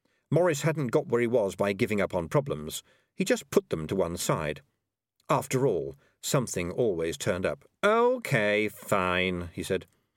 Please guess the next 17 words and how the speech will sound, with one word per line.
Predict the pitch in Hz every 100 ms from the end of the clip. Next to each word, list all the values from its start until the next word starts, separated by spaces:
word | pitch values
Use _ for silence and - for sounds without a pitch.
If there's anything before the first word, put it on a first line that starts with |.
| _ _
"We'll | 131 135
do | 139
it | 135
one | 123 214
more | 262 226 233
time | - 143 147
and | 139
split | - 175 -
the |
money | 170 147
three | 147 127 123
ways. | 98 82 80 -
Fine, | - 160 151 156 165
not | - 101 139 185 214 -
a | 185 190
problem. | 196 - 123 90 78 76 - _ _ _ _ _
But | - 143